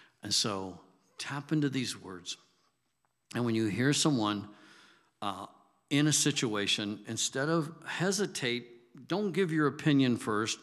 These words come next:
or your good word first. Hang on. Just hold it for a second. Number one, we all need to search for these things.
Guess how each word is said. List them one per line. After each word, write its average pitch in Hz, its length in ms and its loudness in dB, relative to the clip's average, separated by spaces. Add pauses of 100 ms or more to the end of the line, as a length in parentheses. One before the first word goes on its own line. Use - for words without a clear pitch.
(100)
or 117 120 -4
your 107 180 -6
good 120 600 -4
word 123 360 0
first. 95 460 -4 (500)
Hang 160 240 2
on. 104 300 -4 (540)
Just 294 240 -2 (180)
hold 127 300 0
it 95 120 -8
for - 140 -10
a - 80 -12
second. - 320 -10 (1700)
Number 202 240 4
one, 143 580 2
we 139 160 0
all 180 200 2
need 170 240 2
to 135 60 0
search 139 380 0
for 104 140 -6
these 92 280 -4
things. 95 460 -8